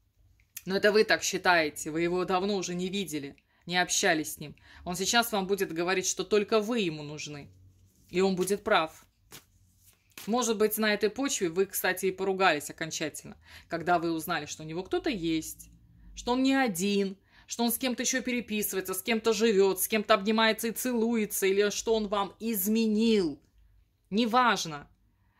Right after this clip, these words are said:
Но вы его как цепанули на чём-то, а он сейчас будет говорить: «Да, мы все ошибаемся, и я тоже ошибался. Да, было, может быть, не отрицаю, но на данный момент я всё-таки понял для себя, что именно только ты мне нужна».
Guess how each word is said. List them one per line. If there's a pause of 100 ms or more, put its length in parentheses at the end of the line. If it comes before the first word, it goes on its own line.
Но
вы
его
как
цепанули
на
чём-то, (240)
а
он
сейчас
будет
говорить:
«Да,
мы
все
ошибаемся, (460)
и
я
тоже
ошибался. (680)
Да,
было,
может
быть,
не
отрицаю, (260)
но
на
данный
момент
я
всё-таки
понял
для
себя,
что
именно
только
ты
мне
нужна».